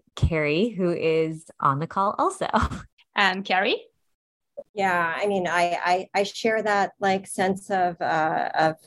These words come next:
Speaker 3: of good fortune that I get to work with Emily. So, um, I am,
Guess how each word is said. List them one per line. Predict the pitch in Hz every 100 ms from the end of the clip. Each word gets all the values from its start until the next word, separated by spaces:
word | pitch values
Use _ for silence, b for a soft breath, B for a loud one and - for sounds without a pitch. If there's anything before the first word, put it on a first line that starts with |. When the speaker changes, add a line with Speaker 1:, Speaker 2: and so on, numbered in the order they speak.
| _ -
Speaker 3:
of | 170 -
good | - 202
fortune | - 196 185 - 202 220
that | 220
I | 190
get | 180
to | 185
work | 180 175
with | 196 190
Emily. | 175 175 185 190
So, | - 202 190
um, | - 190 185 -
I | 196 233 277 -
am, | 233